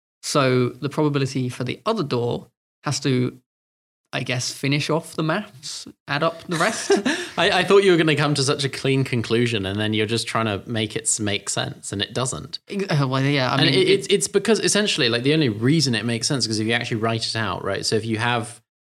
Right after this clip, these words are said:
Speaker 2: door one, two, three, and so there's every combination of you picking door one and the prize door being door one, you picking door one, prize being,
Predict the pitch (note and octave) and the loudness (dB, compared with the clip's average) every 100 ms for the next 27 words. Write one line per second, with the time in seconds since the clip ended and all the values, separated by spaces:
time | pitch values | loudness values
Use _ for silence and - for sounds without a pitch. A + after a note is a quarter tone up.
0 | _ _ B2 A#2+ A#2 C3 D3+ - C3+ - | _ _ 2 2 2 2 2 2 0 -2
1 | G2+ F2 F#2 - G2+ G2 G2 F#2+ F#2+ - | -2 -2 -4 -6 -4 -2 -2 -4 -8 -12
2 | _ _ _ _ _ _ _ _ _ - | _ _ _ _ _ _ _ _ _ -4
3 | B2 A#2+ - C#3 D3 - A#2 A2+ A2+ A#2+ | 0 0 0 0 0 2 2 2 0 -2
4 | G2 A2 D3+ D#3 C#3+ A#2 A2+ A2 G#2 G2 | -2 0 2 0 -2 0 2 2 2 0
5 | G2 G2 G2 F#2+ - G2 F#2 F#2 F2 E2+ | -2 -4 -6 -6 -4 -4 -2 -4 -2 -6
6 | E2+ F2 E2+ F2 G2+ - - A#2 A#2+ A#2 | -4 -6 -4 -6 -8 -10 -4 -2 0 -2
7 | G2+ G2 G2 F#2 F#2+ F#2 F#2 G#2 | 0 0 -2 -4 -4 -4 -6 -10